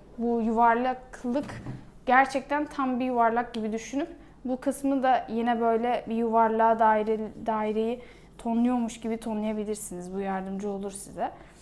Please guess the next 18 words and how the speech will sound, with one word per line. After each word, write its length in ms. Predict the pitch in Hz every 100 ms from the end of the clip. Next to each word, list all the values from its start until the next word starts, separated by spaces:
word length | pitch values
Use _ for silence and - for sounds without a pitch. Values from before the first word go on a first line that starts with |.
| - - - - - - - - - - - - - - -
Çizim 340 | 370 320 311
konusunda 500 | 285 226 214 214 240
da 80 | 311
geri 380 | 277 302 320 - - - - - - - -
dönüşünü 440 | 247 240 226 277 302
alırsınız. 600 | 302 247 240 214 196 196
Şimdi 580 | - 330 294 240 196 208 - - - - - - - - - -
nasıl 340 | 262 285 294 294
konumlayacağız 720 | 247 226 202 202 190 196 196
peki? 320 | 208 202 302 -
Onu 240 | 240 240
net 240 | 240 226 -
bir 40 |
şekilde 460 | 196 196 196 208 196
düzgün 420 | 190 196 220 214
bir 160 | 202 202 - -
kaşta 400 | 202 196 - 190
anlatalım. 580 | 196 185 - 180 247